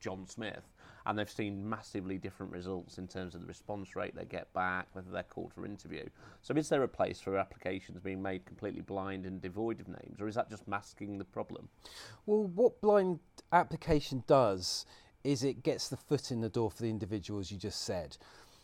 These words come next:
Speaker 2: What it, the dangers of it is it can move the discrimination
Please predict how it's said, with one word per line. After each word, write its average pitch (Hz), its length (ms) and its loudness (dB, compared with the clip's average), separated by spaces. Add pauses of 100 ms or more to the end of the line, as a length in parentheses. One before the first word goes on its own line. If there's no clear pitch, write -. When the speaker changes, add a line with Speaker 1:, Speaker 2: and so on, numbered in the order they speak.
(360)
Speaker 2:
What 196 240 12
it, - 140 4 (600)
the 175 80 8
dangers 185 520 10
of 120 120 4
it 113 140 4
is 123 160 -2
it 127 160 -4
can 143 160 2
move 147 720 6
the 139 80 4
discrimination 123 840 2